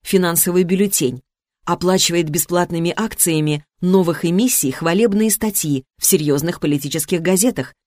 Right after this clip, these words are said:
молчание некоторых обозревателей покупает. Подробная брошюра в увлекательной форме повести рассылается бесплатно в самые глухие деревни. В инвестировании в рекламу огромных средств, говорит автор,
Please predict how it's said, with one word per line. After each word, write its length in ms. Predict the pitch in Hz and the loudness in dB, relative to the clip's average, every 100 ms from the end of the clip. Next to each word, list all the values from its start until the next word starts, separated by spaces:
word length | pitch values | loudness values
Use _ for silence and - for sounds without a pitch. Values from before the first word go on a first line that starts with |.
| _ - | _ -8
молчание 600 | 165 170 151 175 156 156 | -2 -2 0 0 2 0
некоторых 520 | 160 208 277 277 269 _ _ | -2 -2 -2 -2 -2 _ _
обозревателей 800 | - 196 202 196 202 262 247 233 | -2 2 2 2 0 0 0 -2
покупает. 640 | 220 202 196 143 131 127 - _ _ _ _ - | -4 -4 -4 -2 -4 -8 -16 _ _ _ _ -2
Подробная 560 | 185 170 196 175 165 | 2 6 4 4 0
брошюра 640 | 156 - - 208 190 175 - | 0 -2 -2 0 2 0 0
в 120 | 180 | -2
увлекательной 640 | 185 196 202 185 160 151 160 | 0 0 0 -2 0 -2 -4
форме 480 | - 190 185 160 | 0 0 0 -2
повести 640 | - - 254 180 - 143 131 _ _ | -4 -2 0 0 -2 -4 -10 _ _
рассылается 680 | 160 185 - 240 269 262 240 | -2 0 2 2 0 0 -2
бесплатно 600 | 196 196 - 247 277 247 | 0 0 0 -2 -2 -2
в 40 | |
самые 360 | - 269 254 240 | -2 0 2 2
глухие 460 | 196 226 220 269 240 | 2 -2 0 0 2
деревни. 560 | 220 180 147 135 131 _ _ _ | 2 0 0 -2 -6 _ _ _
В 140 | - 175 | -2 2
инвестировании 800 | 190 190 - 214 233 160 143 135 | 2 0 -2 0 0 0 0 -2
в 80 | 156 | -2
рекламу 480 | 170 220 220 220 - _ | -2 -2 0 -2 -6 _
огромных 560 | - 190 196 202 175 160 | -2 0 4 4 2 -2
средств, 500 | - 143 202 - - _ | -4 -2 -2 -4 -10 _
говорит 420 | - 202 226 233 254 | -4 0 0 0 -2
автор, 300 | 247 - | -2 -4